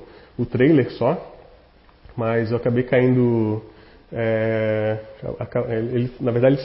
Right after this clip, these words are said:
ele estreou, né, dia primeiro de julho. Não, não foi, não foi primeiro de julho, acho que foi em novembro do ano passado, isso que deve, deve tá, é,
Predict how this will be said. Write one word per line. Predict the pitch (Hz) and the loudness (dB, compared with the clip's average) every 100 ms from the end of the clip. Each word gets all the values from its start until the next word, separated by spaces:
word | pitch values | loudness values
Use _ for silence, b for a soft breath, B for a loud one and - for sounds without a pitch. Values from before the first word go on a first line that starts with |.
| - - | -10 -2
ele | 120 120 120 120 | 0 2 2 -2
estreou, | - 139 127 156 | 2 6 8 8
né, | 175 | 6
dia | 135 135 | 4 2
primeiro | 127 131 131 | 4 2 4
de | 127 | 2
julho. | 120 131 160 175 165 B B B - - | 2 2 2 -2 -6 B B B -20 -2
Não, | 127 117 - | -2 -2 -6
não | 113 | -10
foi, | 110 120 117 | -8 -6 -4
não | 113 | -4
foi | 110 | -6
primeiro | 127 135 139 | -4 -2 0
de | 143 | 0
julho, | 131 113 | 0 0
acho | 110 | -2
que | - | -6
foi | - 113 | -8 -4
em | 117 120 123 127 127 135 131 139 135 | 0 0 0 0 -2 -4 -6 -6 -4
novembro | 135 139 131 127 | -2 0 2 2
do | 131 | 2
ano | 127 | 2
passado, | 127 135 - 104 | 0 -4 -2 -4
isso | - - | -4 -10
que | 117 | -6
deve, | 110 - | -8 -8
deve | 123 113 | -6 -6
tá, | - 120 113 113 110 B B B B - | -4 -4 -4 -6 -12 B B B B -10
é, | - 113 113 110 110 110 110 | -4 -2 0 0 -2 -2 -4